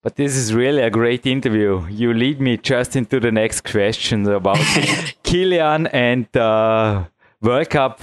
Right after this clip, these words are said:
title in Innsbruck. I sh-, for sure also saw it on I F C T V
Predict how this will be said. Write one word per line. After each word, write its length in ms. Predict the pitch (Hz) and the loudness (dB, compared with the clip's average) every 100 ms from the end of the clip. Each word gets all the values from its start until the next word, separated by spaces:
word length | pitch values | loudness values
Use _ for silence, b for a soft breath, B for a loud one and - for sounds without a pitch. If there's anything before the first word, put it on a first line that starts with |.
| - | -8
title 360 | 127 117 147 139 | -2 0 0 0
in 120 | 123 | 0
Innsbruck. 680 | 120 160 - 139 147 170 - | 2 0 -2 -2 -2 -2 -2
I 240 | 110 117 | 0 0
sh-, 80 | 110 | -2
for 260 | - - 123 | -6 -2 0
sure 440 | 123 127 156 151 | 0 2 2 0
also 360 | 120 127 151 143 | 0 -2 0 -2
saw 280 | 123 123 | 0 0
it 160 | 135 123 | 0 0
on 160 | 117 117 | 0 2
I 200 | 107 123 | 2 0
F 120 | - | -2
C 320 | 113 - 143 | -6 -2 -2
T 120 | 151 | -2
V 280 | 131 139 151 | 0 0 -2